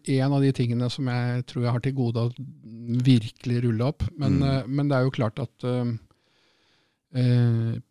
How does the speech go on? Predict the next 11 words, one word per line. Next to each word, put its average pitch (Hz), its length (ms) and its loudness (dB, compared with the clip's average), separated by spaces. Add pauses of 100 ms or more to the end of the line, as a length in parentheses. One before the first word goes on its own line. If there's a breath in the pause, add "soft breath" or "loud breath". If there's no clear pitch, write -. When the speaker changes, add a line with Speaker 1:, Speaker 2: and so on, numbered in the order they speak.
(220)
Speaker 1:
det 135 180 2
ligger 135 260 6
veldig 135 300 4
mye 127 180 6
i 135 120 0
ordet 123 340 2
når 135 140 4
du - 0 -
sier 120 200 -2
protestant. 143 720 -4
Speaker 2:
Protestere. 71 680 -4